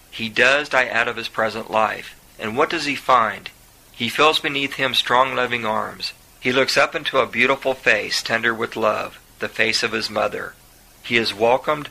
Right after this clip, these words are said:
cared for, and he says, "How foolish I was. This is a wonderful place to which I have come." Then he goes on to enjoy the delights of childhood.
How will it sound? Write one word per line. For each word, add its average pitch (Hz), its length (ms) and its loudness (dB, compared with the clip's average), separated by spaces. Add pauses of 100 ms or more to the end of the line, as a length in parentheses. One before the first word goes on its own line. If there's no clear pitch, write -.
(100)
cared 131 320 4
for, 131 480 0
and 107 180 -2
he 110 80 -2
says, 127 480 2 (280)
"How 160 180 4
foolish 151 500 0
I 104 80 2
was. 101 540 -6 (100)
This 120 220 -4
is 120 80 -8
a 131 80 6
wonderful 120 520 0
place 101 400 -4
to 104 100 -8
which 104 260 -4
I 107 100 2
have 107 140 -4
come." 95 380 -6 (1000)
Then 156 160 2
he 190 80 6
goes 170 240 0
on 139 240 4
to 143 120 -4
enjoy 123 260 0
the 120 100 -2
delights 113 440 2
of 110 100 -8
childhood. 101 640 0